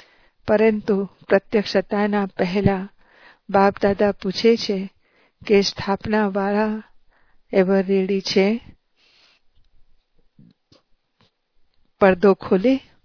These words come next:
કે કોઈ કાનનો શૃંગાર કરી રહ્યા હશે, કોઈ માથાનો, તૈયાર છો? થઈ જશો? ક્યારે? તારીખ બતાવો. જેવી રીતે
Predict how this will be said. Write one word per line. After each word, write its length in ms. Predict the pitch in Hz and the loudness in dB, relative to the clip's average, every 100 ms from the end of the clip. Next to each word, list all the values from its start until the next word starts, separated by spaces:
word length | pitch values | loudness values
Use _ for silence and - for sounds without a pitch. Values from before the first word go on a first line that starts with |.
| _ _ _ _ - - _ _ _ _ | _ _ _ _ -20 -20 _ _ _ _
કે 280 | 269 262 254 - - _ _ _ _ _ _ - - - - | 2 4 2 -8 -20 _ _ _ _ _ _ -20 -20 -20 2
કોઈ 260 | 220 220 220 | 6 6 6
કાનનો 460 | 220 196 190 208 | 0 -2 0 0
શૃંગાર 460 | 214 240 196 226 214 | 0 -2 2 2 2
કરી 280 | - 202 214 | 2 -2 2
રહ્યા 380 | 208 196 208 | 2 2 0
હશે, 500 | 190 - 214 190 190 _ _ _ _ _ - | -2 -2 -2 0 -2 _ _ _ _ _ 2
કોઈ 220 | 208 208 | 6 6
માથાનો, 720 | 202 196 - 214 196 196 196 - _ - - 220 | 4 -2 -4 -6 -4 -4 -6 -12 _ -20 -8 -2
તૈયાર 360 | 196 202 196 | 2 4 2
છો? 340 | 196 - 214 240 _ _ _ _ - | 0 -4 -4 -6 _ _ _ _ 0
થઈ 180 | 208 | 2
જશો? 480 | 202 202 - 240 240 _ _ _ _ _ - - - _ _ _ - | 2 0 0 -4 -4 _ _ _ _ _ -20 -20 -20 _ _ _ 2
ક્યારે? 460 | 220 214 208 190 190 - - - - _ _ _ _ _ - | 4 4 2 0 -6 -14 -18 -18 -20 _ _ _ _ _ 2
તારીખ 440 | 196 196 233 - | 2 4 0 -2
બતાવો. 500 | 196 - 196 196 196 _ _ _ _ _ _ _ _ _ _ _ _ _ 196 | -6 -4 -8 -8 -12 _ _ _ _ _ _ _ _ _ _ _ _ _ -8
જેવી 520 | 170 202 208 214 208 | 4 6 6 6 4
રીતે 580 | 202 202 - 214 240 | 2 2 4 4 4